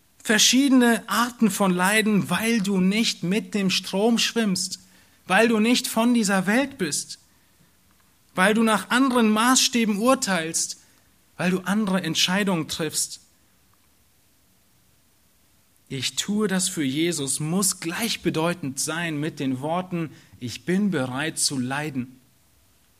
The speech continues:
Ist das nicht total der Gegensatz davon, wie wir es meistens benutzen? Wir benutzen es, wenn wir gelobt werden, nicht wenn wir leiden, und sagen,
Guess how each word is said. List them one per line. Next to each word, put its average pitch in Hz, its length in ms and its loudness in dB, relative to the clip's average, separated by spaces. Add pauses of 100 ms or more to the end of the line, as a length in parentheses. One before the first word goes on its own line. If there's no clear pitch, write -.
(220)
Ist - 200 -12
das 190 220 -4
nicht 185 300 -4 (480)
total 170 760 -8 (260)
der 107 140 -8
Gegensatz 147 680 -6
davon, 127 440 -6
wie 113 100 -6
wir 110 80 -6
es 98 140 -4
meistens 127 500 -6
benutzen? 135 540 -8 (1120)
Wir 208 140 -2
benutzen 214 440 2
es, 190 200 0
wenn 175 160 2
wir 170 80 2
gelobt 151 800 0
werden, 107 440 -8 (500)
nicht 120 200 -12
wenn 107 120 -8
wir 95 100 -10
leiden, 113 420 -12 (580)
und 151 120 -12
sagen, 151 420 -4